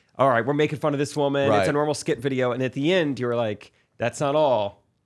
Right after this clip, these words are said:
Speaker 1: We've got another special treat for you."
Speaker 2: Yeah, part of the chick was like
Speaker 1: And then you were gonna come out like David
Speaker 2: <clears throat>
Speaker 1: Blaine.
Speaker 2: Basically. So I, that was the funniest part. So I kinda sneak him, sneak me in the garage. I'm just the whole time like, "This is so funny." And they're, you could tell, we,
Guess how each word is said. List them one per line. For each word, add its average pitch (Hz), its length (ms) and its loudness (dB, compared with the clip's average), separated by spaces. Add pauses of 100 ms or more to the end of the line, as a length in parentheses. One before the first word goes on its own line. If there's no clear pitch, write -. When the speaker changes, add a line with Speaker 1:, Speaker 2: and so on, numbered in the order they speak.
(200)
Speaker 1:
We've 104 100 -12
got 107 120 -4
another 107 240 -2
special 104 300 -6
treat 110 260 -6
for 98 180 -10
you." 113 80 -2
Speaker 2:
Yeah, 117 140 4
part 123 180 2
of 127 60 0
the 117 60 0
chick - 260 -6
was 107 160 -6
like 101 80 2
Speaker 1:
And - 80 2
then 127 80 -2
you 156 80 2
were 147 40 -2
gonna 160 120 4
come 151 160 -2
out 160 80 2
like 135 140 -2
David 131 260 0
Speaker 2:
<clears throat> 104 40 -8
Speaker 1:
Blaine. 120 420 0 (260)
Speaker 2:
Basically. 151 460 -2
So 160 180 2
I, 139 220 4 (220)
that 131 140 4
was 123 160 0
the 110 80 -8
funniest 104 320 -2
part. 82 240 -2
So 113 140 0
I 120 80 2
kinda 120 300 -2
sneak 117 240 -8
him, 139 160 -2
sneak 139 200 -6
me 143 80 0
in 135 80 0
the 131 80 -2
garage. 107 760 0
I'm 85 120 -10
just 85 160 -10
the 107 80 -2
whole 110 120 0
time 90 180 -6
like, 82 140 -8
"This 107 120 -8
is 87 80 -12
so 73 160 -6
funny." 69 260 -8
And 92 140 -6
they're, 110 240 0 (840)
you 151 120 -2
could 131 120 2
tell, 104 280 -2
we, 113 140 -2